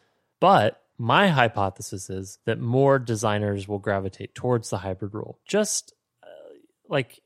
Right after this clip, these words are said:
okay, yes, we can couch and say, like, there are some people who prefer remote and are gonna excel in a remote environment. In my experience, it just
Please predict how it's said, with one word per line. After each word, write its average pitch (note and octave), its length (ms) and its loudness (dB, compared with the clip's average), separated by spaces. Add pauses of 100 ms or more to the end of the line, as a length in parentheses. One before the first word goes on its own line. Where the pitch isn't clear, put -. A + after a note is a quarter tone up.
okay, C3 260 -6
yes, G#2+ 320 -8
we A#2+ 80 -10
can G#2+ 340 -8
couch G#2+ 400 -10
and A#2 140 -12
say, A2 200 -12
like, A2+ 220 -12 (120)
there A#2+ 180 0
are A2 60 0
some A#2+ 240 -2
people A#2 300 -4
who G#2+ 120 -2
prefer - 420 -8
remote G#2 440 -2
and G#2+ 80 -8
are G2 240 -8
gonna G#2+ 160 -6
excel G#2+ 640 -4
in G#2 100 -6
a G#2 60 -6
remote G2+ 240 -6
environment. G#2 500 -8 (480)
In C#3 140 0
my C#3+ 200 4
experience, C3+ 640 0
it - 60 -20
just - 220 -10